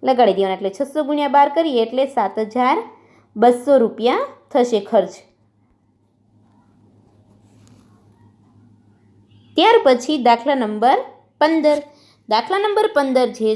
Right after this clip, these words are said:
છે એની રકમ એવી છે કે સ્વીટી એક ચોરસ બાગની ફરતે દોડે છે. સ્વીટી એક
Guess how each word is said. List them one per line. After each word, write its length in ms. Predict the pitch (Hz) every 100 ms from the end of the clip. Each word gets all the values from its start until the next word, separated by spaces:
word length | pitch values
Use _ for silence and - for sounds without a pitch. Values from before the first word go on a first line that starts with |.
| 214
છે 140 | 262 349 466 _ _ _
એની 260 | 254 339 403
રકમ 260 | 370 294 262 233
એવી 200 | 233 233
છે 100 | 302 349 494 - _
કે 80 | 302 294 -
સ્વીટી 500 | 320 370 349 262 285 494 - _ _ _ _ _ _ - 294
એક 100 | 480 - -
ચોરસ 340 | 294 285 294 262
બાગની 380 | 240 233 254 277
ફરતે 300 | 277 247 254 285
દોડે 240 | 254 220 185 175
છે. 100 | 170 156 _ _ _ _ _ _
સ્વીટી 440 | - 311 294 262 294 - - 233
એક 80 | 302